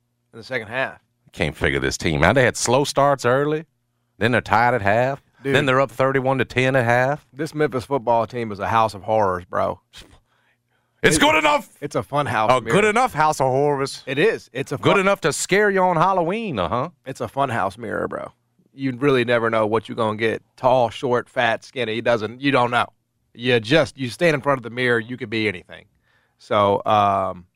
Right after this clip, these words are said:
Speaker 1: yeah, I don't know, man. It
Speaker 2: Shouldn't
Speaker 1: uh,
Speaker 2: it should be a little more dominant against this level of competition?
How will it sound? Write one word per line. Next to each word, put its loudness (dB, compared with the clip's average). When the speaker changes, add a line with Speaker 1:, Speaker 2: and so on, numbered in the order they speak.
Speaker 1:
yeah, -2
I 2
don't -2
know, -2
man. -6
It -8
Speaker 2:
Shouldn't -2
Speaker 1:
uh, -2
Speaker 2:
it -4
should -10
be 0
a 4
little 2
more -4
dominant -4
against -6
this -4
level 0
of -8
competition? -10